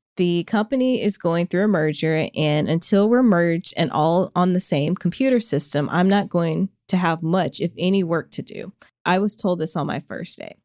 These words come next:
but I've been at the job six weeks and have had less than one week's worth of work total. I'm starting to get bored and frustrated, especially the days I'm working from home, sitting there doing nothing,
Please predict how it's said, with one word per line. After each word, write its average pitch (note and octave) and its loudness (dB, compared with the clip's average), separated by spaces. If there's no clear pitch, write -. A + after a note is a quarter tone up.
but F#3+ 2
I've E3+ -2
been F#3+ 2
at - -6
the E3 -4
job D3 -2
six - -4
weeks E3 -4
and D#3+ -4
have D3+ -4
had D3 -4
less F3+ -2
than D3+ -4
one F3+ -2
week's F3+ -4
worth E3 -4
of G#3 -2
work F3+ -2
total. - -6
I'm F#3 2
starting F#3 0
to - -2
get E3 -4
bored E3+ 0
and B3 -2
frustrated, D#3 -2
especially F3+ -2
the G#3+ -2
days D#3 0
I'm D#3 0
working D#3+ -2
from D#3+ -2
home, E3 0
sitting F3+ 2
there E3 2
doing E3 4
nothing, F3 0